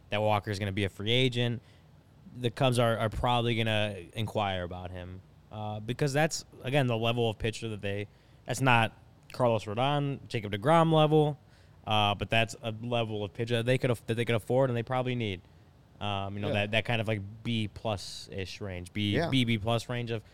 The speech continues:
Speaker 1: of pitcher, and the Cubs could
Speaker 2: Strom-,
Speaker 1: use another
Speaker 2: Stroman
Speaker 1: one.
Speaker 2: level.
Speaker 1: Yeah, Stroman level. If they put two, two of those guys on there, you,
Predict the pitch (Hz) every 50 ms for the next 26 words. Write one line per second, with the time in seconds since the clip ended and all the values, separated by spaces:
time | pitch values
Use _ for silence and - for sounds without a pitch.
0 | - - 110 104 - 139 131 - - 147 147 143 - - - - - - - -
1 | 107 107 107 104 101 104 107 - 147 143 - - 139 131 - - 117 117 110 104
2 | 101 - 196 214 240 226 170 131 113 104 95 98 95 - - 185 123 95 - -
3 | 147 147 156 151 143 143 151 151 151 139 123 123 - 131 120 - - 117 - -
4 | - - - - 147 156 160 165 - - - - - - _ _ - - 147 165
5 | 156 139 139 143 143 131 139 139 139 135 139 135 135 135 131 135 135 135 135 135
6 | 131 - - - - - - 110 107 101